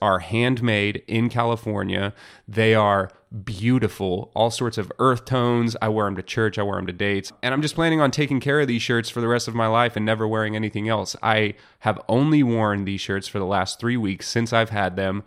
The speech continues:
And you know that feeling when you are looking forward to the cup of coffee the next morning? I have that same feeling with these shirts. I go to sleep looking forward to putting another one of these on because they are just that crisp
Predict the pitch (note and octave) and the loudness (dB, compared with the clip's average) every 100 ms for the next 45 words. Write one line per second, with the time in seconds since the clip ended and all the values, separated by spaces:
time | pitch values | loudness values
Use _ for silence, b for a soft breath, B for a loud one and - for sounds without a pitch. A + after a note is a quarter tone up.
0 | B B B - A2+ A2 F2 _ A2+ C3 | B B B -2 0 0 -2 _ 0 2
1 | F#3+ D#3 - D3+ D#3+ D#3+ C3 B2+ B2+ B2 | 2 2 0 0 2 0 0 0 0 0
2 | B2 B2 A#2+ A#2 A2+ A2 A2 G2+ - - | 0 2 4 4 4 4 2 0 -6 -6
3 | A2+ B2+ C3+ A2 A2+ A#2+ B2+ - A#2 G#2+ | -2 2 2 2 2 2 2 0 -2 0
4 | B2 A2 - A#2 G#2+ A2+ B2+ B2+ B2+ - | -2 -2 -2 4 4 4 -2 0 0 0
5 | C3 B2+ C3+ - _ B2+ B2 D3+ C#3+ C3+ | 0 0 0 -4 _ -4 0 0 2 4
6 | B2 - - - - C#3+ C#3+ C#3 C#3 B2 | 4 0 -12 -10 2 4 6 4 4 4
7 | A2+ B2 B2 G#2+ A#2+ G2 - B2 B2+ D3 | 4 2 2 2 2 0 0 0 4 2
8 | B2+ C#3+ B2+ B2+ B2 A#2 B2 A#2+ A2 - | 2 0 0 0 0 -2 0 0 0 -2
9 | A#2+ A2 G#2+ A2 A2 A2 G#2+ G#2 G2 F#2+ | -2 0 0 2 2 2 0 -2 -2 0
10 | G#2+ A#2 A2+ G#2+ G2+ G#2+ G#2 G2 F#2 G#2 | 0 -2 -2 -4 0 0 0 -4 -2 2
11 | A2 - - A2+ G2+ - | 2 0 -2 -2 -2 -4